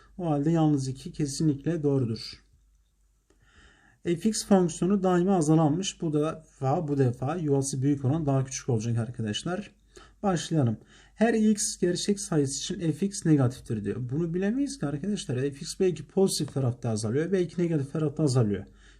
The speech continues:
Yani kimsenin azalmasına hiç kimse karışamaz. Yani x tarafta da azalabilir, artı tarafta da. Bunu bilemiyoruz.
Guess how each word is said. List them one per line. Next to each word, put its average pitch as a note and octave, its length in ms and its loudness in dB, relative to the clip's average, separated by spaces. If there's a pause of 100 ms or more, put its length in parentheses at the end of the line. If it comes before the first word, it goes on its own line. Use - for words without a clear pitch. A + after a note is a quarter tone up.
Yani C3+ 300 0 (1040)
kimsenin D#3+ 420 0
azalmasına D3 560 0
hiç D3+ 100 -6
kimse E3+ 400 -2
karışamaz. D3 580 -2
Yani B2 220 0
x C3+ 180 -8
tarafta D3 340 -4
da A2+ 60 -2
azalabilir, A2+ 420 -4
artı G#3+ 260 -4
tarafta A#2+ 320 -4
da. A#2+ 120 -2
Bunu G#3 180 2
bilemiyoruz. A2+ 540 0